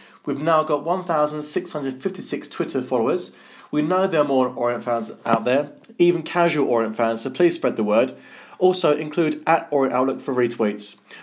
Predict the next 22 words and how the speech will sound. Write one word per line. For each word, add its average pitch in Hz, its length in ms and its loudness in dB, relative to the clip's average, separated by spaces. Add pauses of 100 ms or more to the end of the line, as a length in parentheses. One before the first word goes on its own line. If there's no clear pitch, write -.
We're 131 160 4
also 180 300 4
on 131 60 0
Instagram, 170 680 2
Orient 175 420 2
underscore 131 400 0
Outlook 135 460 2
underscore 151 300 0
podcast, 127 560 2 (120)
and 123 140 -4
you 120 60 -2
can 131 160 -8
contact 147 320 -2
us 135 120 0
by 113 300 0
email, 156 460 2
orient 147 360 2
outlook 127 380 0 (100)
at 123 240 0
outlook 131 300 0
dot 113 140 -2
com. 101 260 0